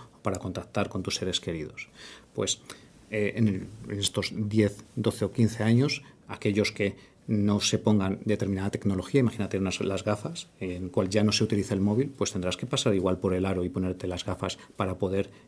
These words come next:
eh, conectarte y para poder interactuar con el entorno y con las personas. Entonces, aquellas personas que no quieran, mm, incorporarse a esa tecnología, pues será como el que a día de hoy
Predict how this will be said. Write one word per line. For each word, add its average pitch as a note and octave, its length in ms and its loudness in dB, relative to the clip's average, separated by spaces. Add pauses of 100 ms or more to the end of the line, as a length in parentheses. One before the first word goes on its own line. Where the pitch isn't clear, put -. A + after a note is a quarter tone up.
eh, G2 360 -2
conectarte G#2 760 -2 (180)
y B2+ 60 -6
para G2+ 200 -2
poder G#2+ 180 4
interactuar G#2 600 2
con G2 160 -2
el F#2+ 80 -2
entorno F#2 380 -2
y F#2 40 -4
con F#2 140 -6
las E2 120 -8
personas. - 580 -10 (420)
Entonces, G#2+ 340 -4 (200)
aquellas A2 320 2
personas A#2 540 4 (120)
que G2 120 -2
no G#2+ 140 4
quieran, G#2+ 400 6 (720)
mm, G#2 440 6 (200)
incorporarse A#2+ 680 4
a - 20 0
esa A2+ 180 2
tecnología, A2+ 720 4
pues - 140 2
será G2+ 200 0
como B2 220 4
el G#2 100 2
que - 260 -2 (340)
a G#2+ 100 0
día G2+ 180 4
de G#2 140 8
hoy B2 220 6